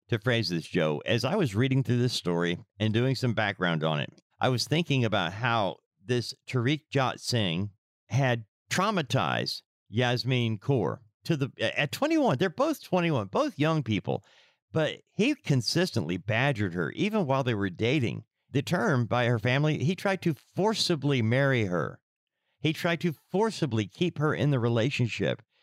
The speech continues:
And she really was done.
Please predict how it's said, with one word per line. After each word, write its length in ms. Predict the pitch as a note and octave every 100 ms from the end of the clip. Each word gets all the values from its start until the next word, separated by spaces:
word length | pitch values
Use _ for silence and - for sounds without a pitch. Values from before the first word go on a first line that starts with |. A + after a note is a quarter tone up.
| _ _ -
And 480 | A#2+ B2 A2+ G2
she 300 | - - A3+
really 320 | G3 E3+ D3+ B2
was 560 | F#2 F3 C#3 G#2+ - - _
done. 460 | F#3+ C4 A3 C#2+